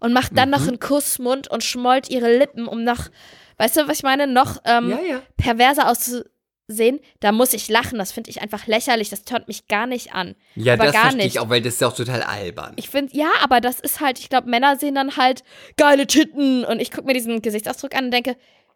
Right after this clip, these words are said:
Speaker 1: Frau, was machst du denn da? Was soll denn das? Und dann wird sie noch, ähm, anal gevögelt und macht dann noch so, ah, ah, weißt du, so, und verkauft das dann als, ich bin so geil stöhnen. Dabei, ähm, kann man sich denken,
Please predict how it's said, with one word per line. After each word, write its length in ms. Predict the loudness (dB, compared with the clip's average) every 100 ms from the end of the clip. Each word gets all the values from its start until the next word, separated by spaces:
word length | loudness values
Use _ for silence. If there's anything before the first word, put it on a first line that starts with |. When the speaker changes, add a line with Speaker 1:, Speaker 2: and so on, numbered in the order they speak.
| _
Speaker 1:
Frau, 220 | 2 4
was 200 | 4 0
machst 360 | -2 -2 -6 -4
du 60 | -2
denn 140 | -2 -2
da? 260 | -6 -6 -12 _ _ _
Was 200 | -4 0
soll 120 | 2 2 2
denn 120 | 2 2
das? 420 | 0 -2 -6 -12 _ -20 -4
Und 100 | 2
dann 160 | 2 4
wird 140 | 0
sie 120 | 0
noch, 260 | 4 2 4
ähm, 300 | 0 0 -2 -12 _ _
anal 360 | -4 0 4 4
gevögelt 680 | 0 -8 -8 -6 -6 -8 _ _ _ _ _ -6
und 120 | -2
macht 200 | -2 -2
dann 80 | -10
noch 60 | -6
so, 80 | 2
ah, 440 | 4 6 6 4 0 _ _ _ _ _ _ -20 -20 _
ah, 460 | 2 6 6 4 0 -4 _ _ _
weißt 200 | -4 -4
du, 80 | -2
so, 220 | 2 2 2 -6 -20 -14 -2
und 120 | 0
verkauft 520 | 0 2 4 4 2
das 160 | -6 -2
dann 200 | -2 -2
als, 340 | -2 -2 -4
ich 100 | -8
bin 180 | -6 -6
so 100 | -2
geil 280 | 2 2 0
stöhnen. 420 | -6 -6 -6 -2
Dabei, 320 | 0 2 0
ähm, 320 | 0 -2 -4 -10 _ -6
kann 160 | -4
man 120 | -2
sich 100 | -4
denken, 400 | -4 -4 -4 -12